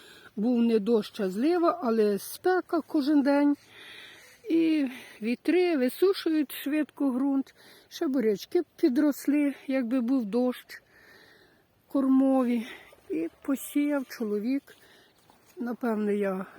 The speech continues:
можливо, показувала, можливо, не показувала, як сіяв сидерат. Сидерат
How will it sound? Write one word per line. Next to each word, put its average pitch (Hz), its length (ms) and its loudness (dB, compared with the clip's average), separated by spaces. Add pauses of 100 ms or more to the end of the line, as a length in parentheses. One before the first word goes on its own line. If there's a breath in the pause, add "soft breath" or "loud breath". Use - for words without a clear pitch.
(300 loud breath)
можливо, 202 460 -4
показувала, 277 680 -2
можливо, 202 500 -4
не 196 140 -4
показувала, 262 880 -10 (920 loud breath)
як 247 340 -8
сіяв 254 640 -4 (340 loud breath)
сидерат. 208 720 -4 (800 soft breath)
Сидерат 220 600 -6